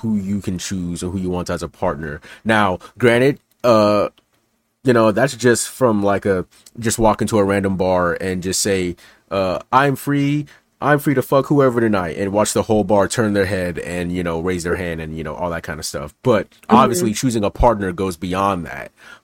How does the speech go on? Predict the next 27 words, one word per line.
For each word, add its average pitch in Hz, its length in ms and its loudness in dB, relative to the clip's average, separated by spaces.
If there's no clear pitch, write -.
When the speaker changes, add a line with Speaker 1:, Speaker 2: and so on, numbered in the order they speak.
Speaker 1:
But 101 280 4
the 110 100 0
options 117 380 2
are 98 100 0
far 113 220 -2
more 104 140 0
greater 107 360 2
for 92 560 -4
a 92 80 -2
woman 92 540 -4
to 107 140 -6
choose 104 240 -4
a 98 60 -2
partner 90 600 -2
than 101 180 -2
it 98 120 0
is 95 160 -2
for 90 180 -2
a 87 40 -6
man. 92 340 -2
So 87 200 -4
a 87 60 -2
man 104 260 0
will 101 80 0
kind 95 240 -4
of, 85 120 -6
like, 85 320 -4